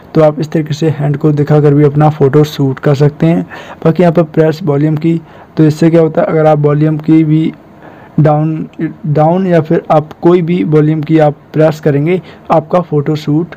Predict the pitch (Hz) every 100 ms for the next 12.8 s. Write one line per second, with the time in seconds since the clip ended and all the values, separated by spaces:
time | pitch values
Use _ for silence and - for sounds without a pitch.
0 | - - 170 156 139 135 135 - 160 180
1 | 175 185 160 175 165 170 180 160 147 160
2 | 160 156 156 156 156 170 - - - -
3 | 160 170 170 180 170 165 147 151 156 170
4 | 160 156 156 165 170 185 175 165 151 151
5 | 160 156 160 151 160 - 151 165 165 151
6 | 151 165 175 - - - 165 165 190 170
7 | 165 165 156 156 156 156 151 151 156 147
8 | 143 139 147 151 170 - - - 160 160
9 | 170 156 147 165 165 - - - 156 175
10 | 180 160 147 160 165 - - - 160 135
11 | 123 131 127 - - - 135 135 139 135
12 | - 143 143 143 151 175 143